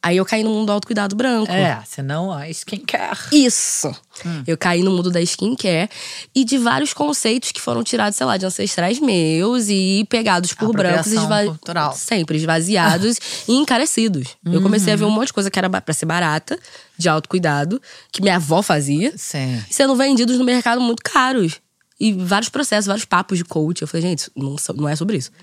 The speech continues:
Speaker 1: Então eu vivi aquele processo e comecei a importar isso pro canal. E aí caí na aromaterapia.
Speaker 2: Uhum.
Speaker 1: Que uma amiga minha, um beijão, Nathalie Neri, amor das nossas vidas,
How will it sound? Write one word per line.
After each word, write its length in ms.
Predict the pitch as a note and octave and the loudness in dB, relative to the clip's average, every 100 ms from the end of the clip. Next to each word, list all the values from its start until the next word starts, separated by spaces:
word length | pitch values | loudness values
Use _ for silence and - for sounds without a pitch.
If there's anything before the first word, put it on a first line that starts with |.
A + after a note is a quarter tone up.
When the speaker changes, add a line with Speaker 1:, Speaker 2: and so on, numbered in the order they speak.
| G#3+ - - - | -20 -20 -20 -16
Speaker 1:
Então 140 | - E3 | -2 2
eu 20 | |
vivi 320 | F#3 G#3 F3 | 4 4 4
aquele 180 | A3 A3+ | 2 2
processo 380 | G#3 G3+ F#3+ F3+ | 0 0 0 0
e 20 | |
comecei 280 | - G3+ G3+ | 0 -2 0
a 20 | |
importar 480 | G3+ A#3 G#3+ F#3+ E3+ | -2 -2 -2 0 0
isso 160 | F#3+ - | -2 -4
pro 140 | G3 | -6
canal. 420 | - D4 G3 D#3 - - - | -2 0 0 -2 -6 -20 -6
E 80 | C4+ | -2
aí 160 | B3+ A#3+ | 0 0
caí 240 | B3+ A#3+ | 0 0
na 80 | A3 | 0
aromaterapia. 720 | A3 G#3+ G#3+ A3+ B3 G3 E3 - _ - | -2 -4 -4 -4 0 2 0 -2 _ -10
Speaker 2:
Uhum. 100 | C#3 B2 | -6 -2
Speaker 1:
Que 400 | G3+ F3+ F3 E3 G3+ _ - - | 0 2 2 0 -4 _ -16 -6
uma 140 | D3+ | -2
amiga 200 | D3 D3 D3+ | 0 0 0
minha, 280 | C#3 C#3 D#3 - C#3 | 0 -2 -4 -8 -8
um 80 | |
beijão, 400 | D3 C#3 D#3+ C#3 C3+ | -4 -2 0 -2 -2
Nathalie 360 | C3+ C3 C#3+ | -4 -4 -4
Neri, 260 | C#3 B2+ C3 | -2 -4 -6
amor 380 | C3 C3+ C#3 C#3+ | -4 -4 -4 -4
das 100 | C#3+ | -6
nossas 260 | C#3+ D#3+ | -6 -4
vidas, 340 | D3+ C3+ C3+ | -4 -4 -4